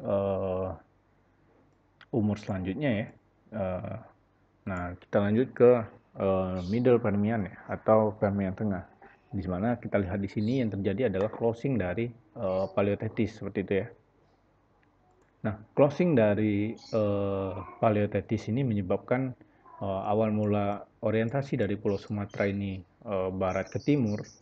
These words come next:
eh, menyebabkan Pulau Sumatera ini dia mengalami rotasi searah jarum jam ya, sehingga menyebabkan orientasinya, eh, mungkin relatif, eh, barat laut tenggara seperti itu ya.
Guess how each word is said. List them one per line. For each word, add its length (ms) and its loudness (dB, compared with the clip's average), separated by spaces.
eh, 320 -2
menyebabkan 720 -2
Pulau 240 2
Sumatera 480 -2
ini 160 -2
dia 160 0
mengalami 480 -2
rotasi 480 -2
searah 320 2
jarum 320 2
jam 240 4
ya, 80 -4
sehingga 240 2
menyebabkan 560 -2
orientasinya, 720 -4
eh, 160 -4
mungkin 480 2
relatif, 640 0
eh, 680 -2
barat 280 2
laut 320 2
tenggara 560 2
seperti 160 -6
itu 160 0
ya. 60 -6